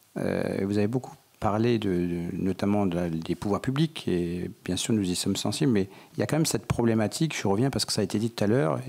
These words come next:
et je ne suis pas tout à fait, euh, convaincu de la défiance qui est celle de nos concitoyens face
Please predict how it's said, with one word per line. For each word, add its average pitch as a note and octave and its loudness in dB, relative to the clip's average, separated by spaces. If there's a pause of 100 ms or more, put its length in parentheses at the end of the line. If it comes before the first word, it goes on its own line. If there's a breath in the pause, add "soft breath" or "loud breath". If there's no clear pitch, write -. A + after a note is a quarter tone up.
(120)
et F#2 -2
je F2+ 0
ne E2+ 0
suis - -4
pas G2 0
tout - -4
à G#2+ 0
fait, A2 2
euh, F#2+ 0 (540 loud breath)
convaincu A2 2
de G#2+ 2
la G2 6
défiance B2+ 2
qui A2+ -2
est G2 2
celle A#2 0
de G#2+ 2
nos A#2 4
concitoyens B2 0
face - -2